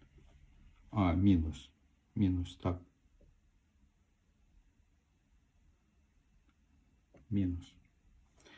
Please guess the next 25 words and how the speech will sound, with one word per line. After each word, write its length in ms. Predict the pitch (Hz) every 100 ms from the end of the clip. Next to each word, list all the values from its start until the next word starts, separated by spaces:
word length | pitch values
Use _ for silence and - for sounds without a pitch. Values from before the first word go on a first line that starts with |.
| - - -
чотири 500 | - 107 - 113 95
тисячі 720 | 87 92 87 101 101 - 117 113 - - _ _ _ _ - _ _ - _ _ _ _ _
п'ятсот 680 | 98 - - 101 110 - - - - - - -
сімдесят 880 | - 95 82 85 - - 101 - - _ - - - -
сім. 440 | - - 90 87 - - - - - _ - - _ _ -
І 80 |
так, 340 | - - 104 - - -
маємо 480 | 90 82 80 82
від 180 | 87 95
двох 420 | 90 98 92 -
сім 300 | - - 95
відняти 480 | 87 85 90 87 -
не 140 | 90 90
можна, 500 | 90 82 - 85 - - -
то 300 | - 82 - - - - -
позичаємо 560 | 95 95 90 92 85 85
одиничку 500 | 85 87 85 - 90
з 40 |
старшого 380 | - 82 82 90
розряду. 400 | 90 95 113 104
Дванадцять 800 | 85 92 92 87 85 - 90 -
мінус 500 | 90 85 82 - -
сім 360 | - - 92 85
буде 300 | 85 85 85
п'ять. 480 | - 95 98 -